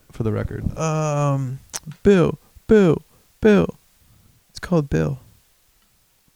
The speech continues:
Speaker 2: It's called The General.
Speaker 1: Dude, these people need some fucking,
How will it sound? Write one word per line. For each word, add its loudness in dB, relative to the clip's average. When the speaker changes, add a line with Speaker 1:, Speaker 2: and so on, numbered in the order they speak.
Speaker 2:
It's -6
called -6
The -6
General. -14
Speaker 1:
Dude, 0
these -4
people -2
need -6
some -10
fucking, -16